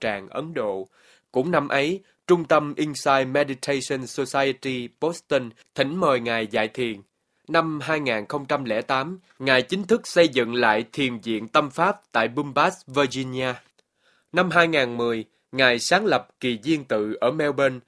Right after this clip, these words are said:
ngôi chùa Phật giáo Nguyên Thủy Việt Nam đầu tiên tại Úc Châu. Ngoài ra,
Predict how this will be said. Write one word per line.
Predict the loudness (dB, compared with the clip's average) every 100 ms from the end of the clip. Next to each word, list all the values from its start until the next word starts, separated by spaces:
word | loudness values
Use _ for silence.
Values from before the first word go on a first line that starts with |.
| _ _
ngôi | 0 0 2
chùa | 0 0
Phật | 0 -2 -2
giáo | 0 0
Nguyên | 2 -2 -2
Thủy | -8 -8 -8
Việt | -8 -10
Nam | -4 -4 -2
đầu | -2 -4 -4
tiên | -6 -6 -6
tại | -8 -4
Úc | -6 -8
Châu. | 0 0 0 -8 _ _ _ _
Ngoài | 2 4
ra, | 4 2 0